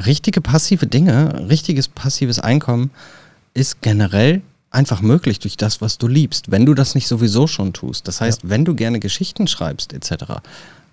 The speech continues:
Speaker 1: ähm, ist es durchaus möglich, diese Dinge zu vermarkten, ne? Oder wenn du gerne TikTok-Videos machst oder, oder, oder.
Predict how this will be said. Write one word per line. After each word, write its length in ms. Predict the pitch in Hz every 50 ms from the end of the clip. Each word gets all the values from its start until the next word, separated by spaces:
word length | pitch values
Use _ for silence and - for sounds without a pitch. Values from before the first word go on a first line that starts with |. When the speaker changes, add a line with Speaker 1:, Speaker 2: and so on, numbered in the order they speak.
| _ -
Speaker 1:
ähm, 380 | 98 101 104 101 95 101 98 - _ - _ _ _ _ _ _ _ _ _ _ -
ist 200 | - 131 - -
es 160 | - - -
durchaus 460 | - 143 196 - - - 120 104 -
möglich, 420 | - 98 101 117 147 - - 123 -
diese 220 | - 113 98 101
Dinge 220 | 92 110 104 101 92
zu 140 | - 98
vermarkten, 680 | 90 - - 90 92 113 151 180 - _ - 175 82 82
ne? 160 | 82 101 139
Oder 160 | 147 - 98
wenn 100 | 95 98
du 60 | 95 92
gerne 200 | 98 87 69 -
TikTok-Videos 840 | - - 151 - - 135 - - - 101 95 82 85 82 - - -
machst 260 | 85 87 - - -
oder, 260 | - 104 95 98 76
oder, 220 | 76 95 90 82 -
oder. 260 | 90 101 98 90